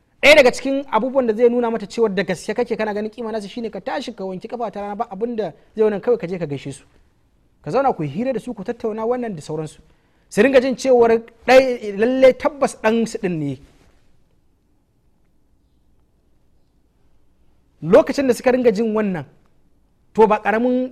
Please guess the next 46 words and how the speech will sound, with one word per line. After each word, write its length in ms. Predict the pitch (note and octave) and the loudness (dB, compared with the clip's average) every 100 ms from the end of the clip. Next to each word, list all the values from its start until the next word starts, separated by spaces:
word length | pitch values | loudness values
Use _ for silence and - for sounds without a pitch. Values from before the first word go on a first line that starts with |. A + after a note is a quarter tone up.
| G3+ | 0
daɗi 360 | A#3 A#3 B3 | 0 0 -2
ba 80 | A3+ | 0
ne 100 | A#3 | 0
ba. 80 | E3+ G3 | -2 -6
Ita 140 | B3 | -6
karan 200 | B3 B3 | -4 -6
kanta 280 | A#3 A#3+ F#3+ | -6 -10 -10
matan 380 | F3 F3 G#3+ G3+ | -10 -10 -8 -10
nan 140 | G3 G3 _ _ _ _ | -12 -16 _ _ _ _
za 180 | D#3+ A3+ | 0 0
ka 80 | G#3 | 0
ga 180 | F#3 | -4
cewar 480 | F#3 - G3+ E3 D#3+ F#3 _ _ _ _ _ _ _ | -4 -4 -2 -2 -4 -10 _ _ _ _ _ _ _
girmama 380 | G3 G#3+ F#3 F3 | 0 2 2 -2
da 80 | D3+ | -4
za 80 | C#3+ | -6
ta 120 | D3 | -8
maka 160 | C#3 B2+ | -12 -12
daban 180 | A2 A2 | -16 -18
take. 300 | A2+ - _ _ _ _ _ _ _ _ _ _ _ _ | -20 -20 _ _ _ _ _ _ _ _ _ _ _ _
Kuma 160 | A3+ D4+ | 0 2
idan 240 | B3 B3+ | 4 4
ba 160 | C4+ C4+ | 6 4
ka 160 | A3 | 4
yi, 200 | F#3+ F3+ - _ _ _ | 0 -2 -8 _ _ _
ya 140 | F#3 | 0
kai 140 | G3 G#3 | 2 0
mai 100 | F#3+ | -2
sauraro, 320 | D#3+ D3+ E3 | -6 -6 -6
ka 100 | E3 | -8
fara 260 | F#3 G3+ E3 | -6 -4 -4
daga 120 | A#2+ | -6
yanzu. 180 | A2+ G#2+ A#2+ _ _ _ _ _ _ _ _ _ _ _ _ _ _ _ _ _ _ _ _ - | -14 -18 -20 _ _ _ _ _ _ _ _ _ _ _ _ _ _ _ _ _ _ _ _ 2
Ta 160 | A#3 | 6
san 160 | B3+ C#4 | 6 4
da 120 | C4+ | 4
ba 140 | A#3 A3+ | 4 2
ka 100 | G#3+ | 0
yin, 240 | F#3+ D3 | -4 -6
ba 80 | D#3 | -2
za 100 | A#3 | 0
ta 80 | E4 B3+ | 0 0
iya 100 | G#3+ | 2
gaya 140 | G3+ | 0
maka 160 | E3 D3+ | -2 -6
ba. 120 | A#2+ | -12